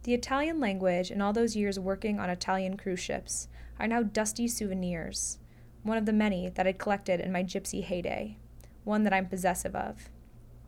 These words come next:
I often find myself going through the archive of those days and pull out a memory that reminded me that, if I could survive the crazy then, surely I could survive now. Did you know that,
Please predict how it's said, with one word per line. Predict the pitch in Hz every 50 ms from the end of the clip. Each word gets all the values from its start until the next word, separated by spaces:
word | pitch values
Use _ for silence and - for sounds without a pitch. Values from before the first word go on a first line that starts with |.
| - - - - - - - - - - - - - - - - - - - - - -
I | 226
often | 240 254 269 - 294 269 240
find | - 220 214 208
myself | 208 202 208 - 190 185 -
going | - 202 196 196
through | 196 208 185
the | -
archive | - - 202 202 202 - 190 180 185 185 190
of | 196 185 175 175 - - -
those | 185 190 202 196 196 196 190 -
days | - 185 180 185 185 185 185 196 - - - - - - - - - - -
and | 220 220
pull | - 269 262
out | 269 262
a |
memory | 233 226 220 214 208 196 185 180 180
that | 185 202 -
reminded | - 202 202 202 202 202 196
me | 202 196 185
that, | 196 190 185 185 - - - - - - - - - - -
if | 214 214 214
I | 214
could | 226 - 269 -
survive | - 233 214 220 214 202 202
the | -
crazy | - - 208 208 202 202 196
then, | 180 196 202 208 220 240 254 269 - - - - - - - - - - -
surely | - - - - 262 247 220 190 165 - - 202 208 - - - -
I | 202
could | 202 208 190
survive | - 202 185 190 180 180 180 190
now. | 185 185 185 - 202 196 208 - - - - - - - - - - - - - - - - - - - - - - - - - - - - - - - - - -
Did | - 277 262 269
you | 285
know | 277 277 277
that, | 262 262 254 247 -